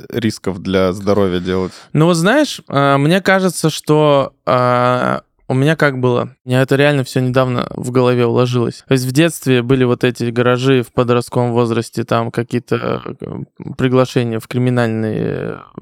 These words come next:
Speaker 2: м, не-, непонятные схемы, да, все это вот так эволюционировало.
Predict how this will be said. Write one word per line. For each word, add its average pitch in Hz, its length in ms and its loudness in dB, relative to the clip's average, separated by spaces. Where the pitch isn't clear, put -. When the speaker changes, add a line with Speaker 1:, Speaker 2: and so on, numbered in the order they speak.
Speaker 2:
м, - 140 -10
не-, 135 240 2
непонятные 120 760 -2
схемы, 165 460 0
да, 143 160 2
все 139 200 0
это 131 140 0
вот 127 80 0
так 127 180 0
эволюционировало. 123 800 0